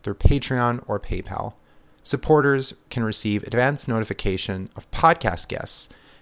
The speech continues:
and the opportunity to have questions included in my conversations with people from many walks of life. Here's a recap of some guests I've had on my show.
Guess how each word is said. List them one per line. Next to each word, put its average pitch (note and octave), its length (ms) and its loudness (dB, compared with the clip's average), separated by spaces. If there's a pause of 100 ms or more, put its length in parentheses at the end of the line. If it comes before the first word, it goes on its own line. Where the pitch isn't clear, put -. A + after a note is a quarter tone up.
and A#2+ 120 -2
the A#2 100 0
opportunity A#2 720 2
to - 120 -6
have G#2+ 160 -2
questions D3 560 2
included G2 500 -4
in A2 60 -8
my G2 120 -4
conversations F#2+ 920 -4
with - 140 -14
people F#2 400 -6
from F#2+ 240 -4
many G2 200 -2
walks E2+ 360 -2
of G2 100 -8
life. - 400 -2 (580)
Here's E3 240 0
a D#3 40 -2
recap D#3 520 0
of - 80 -12
some F#2+ 200 0
guests F2+ 340 0
I've F#2+ 140 -6
had F2 160 0
on F2 100 -4
my F2+ 100 -8
show. F2+ 360 -2